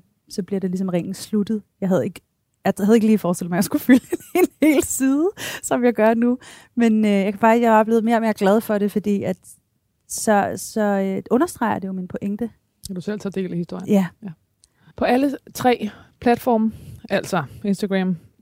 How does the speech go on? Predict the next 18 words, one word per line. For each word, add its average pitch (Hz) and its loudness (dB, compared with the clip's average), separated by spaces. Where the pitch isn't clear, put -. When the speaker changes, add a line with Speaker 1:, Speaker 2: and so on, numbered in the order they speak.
Speaker 2:
øh, 175 2
podcast 185 -2
og 175 -2
bog, 208 -2
var 196 2
ambitionen 196 -4
at 180 -4
fremhæve 196 -4
kvinder 196 -6
i 208 0
historien 190 -6
på 185 -4
en 175 -2
mere 180 -2
moderne 185 -4
og 190 -10
positiv 233 -8
måde, 196 -6